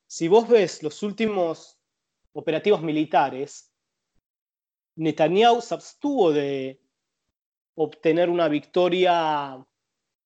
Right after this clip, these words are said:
por así decirla, em, paradigmática contra Hamas en Gaza, por dar un ejemplo. ¿Ok? Eh,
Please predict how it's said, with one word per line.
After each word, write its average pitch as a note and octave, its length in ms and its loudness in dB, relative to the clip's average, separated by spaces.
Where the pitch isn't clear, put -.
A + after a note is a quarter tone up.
por D3 160 -12
así E3 280 -6
decirla, D#3+ 920 -4
em, B2 880 -18
paradigmática F3 1120 2
contra F3+ 440 0
Hamas E3+ 340 -2
en D#3 180 -6
Gaza, D3 400 -2
por D3 140 -10
dar F#3+ 160 2
un F3+ 100 0
ejemplo. C#3 640 -6
¿Ok? C#3 200 -6
Eh, C3 460 -10